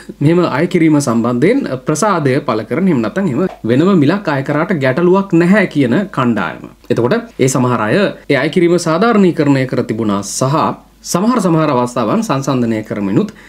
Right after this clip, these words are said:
ඉදිරිපත් කර තිබුණා. මේ දෙකෙන් අපේ ස්ථාවරය මොකක්ද කියලා කවුරු හරි කෙනෙක් ඇහුවොත්, මං ඉන්නේ දෙවෙනි තැන. ස්වදේශිකයින්ට එක මිලකුත්, සංචාරකයින්ට තවත් මිලකුත් යම් රටක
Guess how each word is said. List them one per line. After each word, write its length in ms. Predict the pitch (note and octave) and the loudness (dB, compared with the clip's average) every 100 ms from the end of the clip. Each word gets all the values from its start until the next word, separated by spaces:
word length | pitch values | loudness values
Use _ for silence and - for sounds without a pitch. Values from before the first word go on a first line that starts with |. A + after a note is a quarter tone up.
| - | -20
ඉදිරිපත් 460 | - A#2+ A#2+ G2+ F#2+ | -4 -2 -2 -4 -8
කර 140 | - C#3 | -6 -4
තිබුණා. 320 | F#3 G2+ - | -2 -4 -6
මේ 200 | - E3+ | 0 2
දෙකෙන් 340 | G#3 G3 A3 - - - - | 2 0 0 -2 -4 -8 -8
අපේ 340 | - - C4 | -6 0 0
ස්ථාවරය 460 | G3 - F3 F3 E3 | 0 -2 0 2 4
මොකක්ද 380 | D3 B2 D#3 D#3 D3 | 2 0 -2 0 0
කියලා 240 | B2+ C3 B2 | 0 -2 0
කවුරු 240 | B2 A#2 | 0 0
හරි 100 | A#2 | -2
කෙනෙක් 280 | A2+ A2 - | -2 -6 -6
ඇහුවොත්, 240 | G#2 G3 | -4 0
මං 140 | D3+ A2+ | 0 0
ඉන්නේ 300 | A2+ A2 G#2+ - - | -2 -2 -4 -8 -10
දෙවෙනි 320 | A#2 A2 G#2+ | -8 -8 -8
තැන. 240 | G#2 G2+ A2 G#3+ - | -10 -4 -2 -2 -4
ස්වදේශිකයින්ට 800 | - C#3+ F3+ F#3+ F#3+ F3+ E3+ | -2 2 2 2 0 2 2
එක 120 | D3+ D3+ | 0 0
මිලකුත්, 460 | C3+ B2 - F#3+ F#3 | -2 0 0 2 0
සංචාරකයින්ට 720 | C#3 B2 B2 D3 C#3+ D3+ D3 | -2 -2 0 0 0 0 0
තවත් 320 | C#3 A#2 C3+ - | 0 -2 -2 -2
මිලකුත් 460 | A#2+ - - F#3+ - - - | -2 0 0 0 -2 -18 -4
යම් 220 | A#2 D3+ | -2 0
රටක 340 | G#3+ F3+ F3 | 0 0 -2